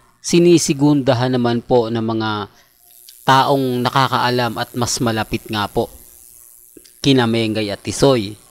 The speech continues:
Wala po akong taong binabayaran, hindi po ako nagbabayad ng mga netizen para lang po umayon sa akin, hindi po tayo gumagawa ng dummy account. Kung ano lang yung latest, kung ano lang yung trending, yun lang naman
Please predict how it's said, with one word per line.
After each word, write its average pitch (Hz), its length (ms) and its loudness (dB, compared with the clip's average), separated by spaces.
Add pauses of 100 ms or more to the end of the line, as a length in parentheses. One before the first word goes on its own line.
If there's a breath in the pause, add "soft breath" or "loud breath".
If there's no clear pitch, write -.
(300)
Wala 123 320 2
po 113 160 -2
akong 107 240 -4
taong 101 320 -2
binabayaran, 113 1040 -2
hindi 113 320 0
po 104 240 -2
ako 104 240 -2
nagbabayad 95 720 -2
ng 92 80 -6
mga 92 240 -6
netizen 101 720 -4 (480)
para 113 320 4
lang 110 240 -2
po 113 320 -2 (320 soft breath)
umayon 107 480 0
sa 147 240 -2
akin, 135 320 -2
hindi 107 160 -4
po 104 240 -8
tayo 104 240 -4
gumagawa 101 480 -6
ng 95 240 -8
dummy 92 400 -6
account. 127 320 -2 (320 soft breath)
Kung 156 240 0
ano 135 240 0
lang 120 160 0
yung 113 240 0
latest, 160 640 -2
kung 123 160 -6
ano 117 240 0
lang 110 160 -4
yung 101 160 -4
trending, 147 560 0 (880)
yun 147 240 6
lang 143 160 2
naman 123 240 0